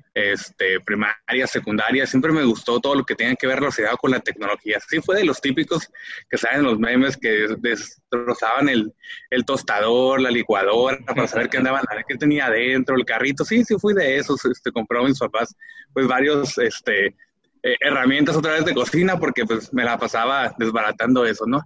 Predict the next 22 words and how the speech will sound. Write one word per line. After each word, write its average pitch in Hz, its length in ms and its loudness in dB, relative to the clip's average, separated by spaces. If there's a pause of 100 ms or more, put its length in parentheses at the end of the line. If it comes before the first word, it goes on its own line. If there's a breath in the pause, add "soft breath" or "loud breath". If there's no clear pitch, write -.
Fui 156 160 2
un, 160 340 4
un 135 120 4
joven, 165 500 2 (220)
el, 117 680 2
el 123 200 2
niño 214 260 4
que 190 80 0
siempre 175 240 2
se - 60 -2
sentaba 139 420 0
atrás, 226 420 0
en 170 80 4
la 131 60 4
orilla, 220 440 4
que 156 120 -2
no 131 120 4
decía 139 220 0
nada, 196 420 2
que 120 120 0
no 123 100 4
hablaba, 190 560 2